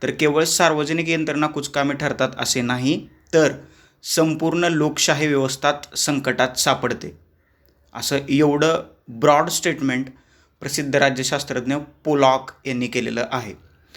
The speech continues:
त्याच्यामुळं कोणत्याही लोकशाही व्यवस्थेमध्ये निवडणुका पार पडणं, त्या व्यवस्थित सुरळीतरित्या पार पडणं किती महत्त्वाचं असतं,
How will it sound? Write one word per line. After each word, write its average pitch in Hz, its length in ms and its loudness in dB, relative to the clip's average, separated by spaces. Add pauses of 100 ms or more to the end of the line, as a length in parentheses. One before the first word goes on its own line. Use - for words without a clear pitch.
(200)
त्याच्यामुळं 147 480 2 (240)
कोणत्याही 170 680 4
लोकशाही 156 440 0
व्यवस्थेमध्ये 127 640 -2 (560)
निवडणुका 180 840 4
पार 165 420 2
पडणं, 127 500 -2 (640)
त्या 143 120 4
व्यवस्थित 165 720 2
सुरळीतरित्या 160 840 0
पार 143 300 2
पडणं 131 360 -2 (240)
किती 156 220 -2
महत्त्वाचं 160 600 0
असतं, 139 260 -4